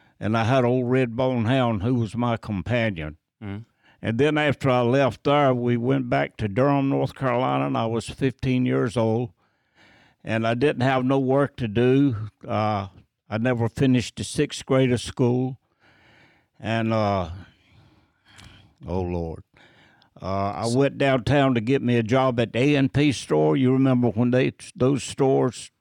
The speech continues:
Speaker 1: uh, were prevalent, you know, in cities, but they closed them all down. But I was going down there and get me a job. And I went down to, in front of Ellis Stone,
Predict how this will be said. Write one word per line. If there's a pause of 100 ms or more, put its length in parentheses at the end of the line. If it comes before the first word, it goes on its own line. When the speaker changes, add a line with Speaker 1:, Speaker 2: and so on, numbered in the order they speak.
(160)
Speaker 1:
uh, (160)
were (560)
prevalent,
you
know,
in
cities,
but
they
closed
them
all
down.
But
I
was
going
down
there
and
get
me
a
job. (1000)
And
I
went
down
to,
in
front
of
Ellis
Stone,